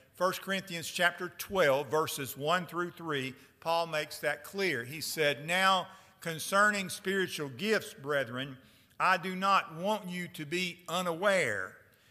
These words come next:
You know that when you were pagans, you were led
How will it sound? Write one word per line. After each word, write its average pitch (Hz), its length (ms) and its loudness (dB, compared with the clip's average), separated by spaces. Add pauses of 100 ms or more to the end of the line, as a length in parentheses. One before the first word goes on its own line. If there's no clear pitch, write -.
You 185 240 -2
know 214 400 6
that 160 300 2
when 226 240 2
you 214 180 2
were 160 180 0
pagans, 151 880 -2 (380)
you 202 360 2
were 185 240 6
led 226 840 6